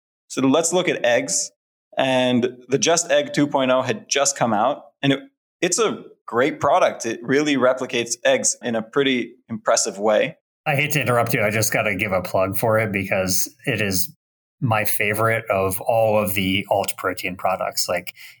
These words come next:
Speaker 2: it is the only one that I regularly buy and eat, actually. That's how good I think it is.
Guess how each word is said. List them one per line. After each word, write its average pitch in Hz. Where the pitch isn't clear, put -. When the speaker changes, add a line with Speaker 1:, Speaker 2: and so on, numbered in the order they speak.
Speaker 2:
it 139
is 120
the 117
only 143
one 120
that 107
I 98
regularly 98
buy 92
and 90
eat, 101
actually. 92
That's 92
how 104
good 95
I 104
think 110
it 120
is. -